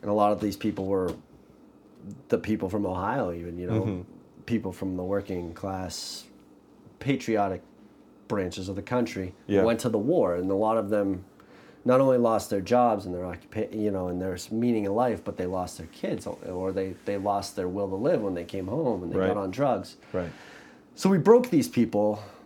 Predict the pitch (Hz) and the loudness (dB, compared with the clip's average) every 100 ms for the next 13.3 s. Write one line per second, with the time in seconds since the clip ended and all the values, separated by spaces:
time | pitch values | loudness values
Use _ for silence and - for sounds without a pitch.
0 | - - - - - - - - 147 143 | -20 -20 -20 -20 -20 -20 -20 -6 4 6
1 | 156 156 147 139 143 151 143 147 135 120 | 8 6 6 6 8 6 8 6 6 2
2 | 143 135 123 113 104 131 117 101 110 110 | 2 4 2 2 0 0 -2 0 0 0
3 | 98 92 95 92 - - - 139 92 85 | -2 -4 -8 -14 -20 -10 -2 -2 -2 -8
4 | 82 - - 92 92 92 98 92 - - | -8 -12 -12 -8 -6 -4 -4 -4 -6 -14
5 | - - 107 95 - - - 110 113 110 | -20 -2 4 6 4 -6 -8 -2 -2 0
6 | 104 117 98 90 90 90 87 87 - - | 0 2 0 -6 -8 -6 -8 -8 -12 -18
7 | - - - - - - - 113 120 120 | -20 -20 -20 -20 -20 -12 -4 0 4 6
8 | 123 117 104 107 101 98 107 95 110 123 | 4 2 0 0 0 -2 0 0 2 2
9 | 117 101 - - 107 - 95 90 104 120 | 2 -2 -4 -6 -6 -4 -8 -4 0 4
10 | 160 - 90 82 80 - 78 - - - | 4 4 -2 -6 -10 -12 -14 -14 -14 -16
11 | - - - - - - 139 139 170 202 | -16 -18 -18 -20 -12 2 6 8 6 6
12 | 147 123 - 120 127 110 98 117 113 87 | 4 2 2 2 4 2 0 -2 -2 -8
13 | - - - | -8 -14 -18